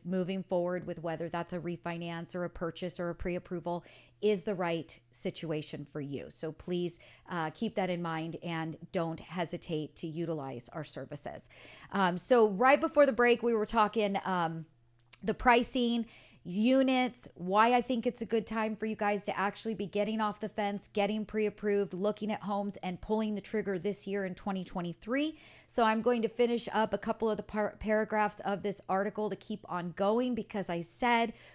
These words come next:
we're gonna talk about, have home prices bottomed? And I actually have to retract what I said in my prediction, the mortgage mom's prediction, not a financial advisor, just somebody that's been in the market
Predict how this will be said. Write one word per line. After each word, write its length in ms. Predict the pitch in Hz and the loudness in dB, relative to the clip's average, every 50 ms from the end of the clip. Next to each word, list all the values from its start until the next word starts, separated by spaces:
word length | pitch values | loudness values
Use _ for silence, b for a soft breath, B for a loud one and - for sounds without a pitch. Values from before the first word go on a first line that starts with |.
| B | B
we're 120 | B 208 196 | B -2 -2
gonna 160 | 208 196 190 | -2 -2 -4
talk 300 | - - 240 226 247 - | -2 -2 -2 0 0 -2
about, 400 | 233 190 208 202 202 180 - - | 0 2 4 4 4 4 2 -2
have 280 | - 214 208 202 175 | 0 2 2 2 2
home 240 | 180 190 202 196 190 | 0 -4 -4 -4 -4
prices 440 | - - 196 190 170 - - 160 - - _ | -6 -4 -4 -4 -4 -6 -8 -10 -10 -12 _
bottomed? 500 | - 175 170 175 190 226 262 320 381 370 B B B B B B B B - | -4 0 0 2 2 2 2 0 -2 -8 B B B B B B B B -2
And 360 | 220 220 214 214 208 214 196 - | 0 2 2 2 0 0 -2 0
I 120 | 190 202 | 0 2
actually 360 | 165 190 214 208 - - 233 202 | 4 2 2 0 -2 -4 -4 -2
have 200 | 214 208 196 - | -2 -4 -4 -4
to 100 | 208 190 | -8 -6
retract 540 | 190 202 190 - - 220 202 190 180 - 175 | -4 -6 -6 -4 -2 0 0 0 0 -2 -4
what 120 | 185 180 - | -4 -4 0
I 240 | - 220 247 262 285 | 0 2 4 2 2
said 480 | 269 - - 226 202 190 190 190 196 - | 0 -2 -2 0 2 2 2 2 0 -2
in 500 | - 190 190 190 185 185 185 180 185 185 | -2 -2 -2 0 0 -2 -2 -2 -4 -2
my 320 | 180 190 196 208 240 269 302 | 0 2 2 2 2 2 0
prediction, 720 | - - - 277 240 269 254 254 - - - 175 165 165 180 | -2 2 2 6 8 8 6 6 2 -2 0 0 0 2 0
the 80 | 180 | -2
mortgage 480 | 185 185 190 202 247 262 233 285 214 - | -2 2 2 4 4 4 2 0 -2 2
mom's 380 | 233 247 247 247 254 254 240 | 4 6 6 6 6 2 0
prediction, 640 | - - 294 247 214 190 - - - 160 147 156 175 B B B B - | -2 -2 0 2 2 0 -2 -4 -4 -2 -2 -4 -6 B B B B -4
not 200 | 156 165 160 196 | -2 2 2 2
a 40 | 214 | 4
financial 440 | 220 277 277 285 302 311 302 359 381 | 4 4 4 4 2 2 2 0 0
advisor, 480 | 392 285 254 202 196 190 175 208 208 | 2 4 6 6 6 4 2 0 -2
just 220 | 196 - 196 - - | -2 -2 -6 -2 0
somebody 320 | 208 202 196 226 214 226 | 0 0 2 0 -2 0
that's 220 | 226 233 196 - | -2 -2 -2 -2
been 160 | - 208 196 202 | -4 -2 -2 -2
in 100 | 208 208 | -4 -4
the 60 | 202 | -2
market 480 | 202 190 185 185 - - 190 185 - | -2 -2 -2 -2 -2 -2 -2 -2 -2